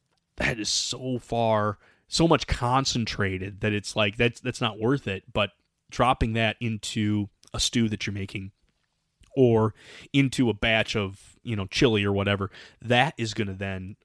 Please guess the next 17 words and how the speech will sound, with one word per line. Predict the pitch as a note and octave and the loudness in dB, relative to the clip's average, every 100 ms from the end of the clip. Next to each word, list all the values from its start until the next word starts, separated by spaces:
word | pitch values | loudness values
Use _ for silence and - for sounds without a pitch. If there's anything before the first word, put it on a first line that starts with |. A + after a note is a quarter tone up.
| _ | _
up | A#2+ - - | -2 -2 -4
that | G#2 - | -4 -4
ante | A2+ A2 G#2+ - F#2+ - _ _ _ _ _ _ _ | -4 -4 -4 -8 -12 -14 _ _ _ _ _ _ _
into | - B2+ | -6 -2
what | A2 G2 | -2 0
you're | - | -2
trying | G2+ G2 F2+ | -6 -6 -8
to | F#2 | -8
do. | G#2+ F#2+ - _ - - - - - | -6 -8 -8 _ -20 -20 -20 -20 -10
So | - | -4
this | B2 | -2
whole | - E3 | 0 0
idea | C#3+ B2 B2 | 0 2 2
about | A2+ G#2 | 2 -2
umami | A#2+ G#2+ A2 A2 G#2+ A2 | -4 -2 0 0 0 -2
is | A#2+ A2+ G2+ | -2 -2 -2
not | G#2+ G#2+ A2 G#2+ G#2+ | -4 0 2 2 2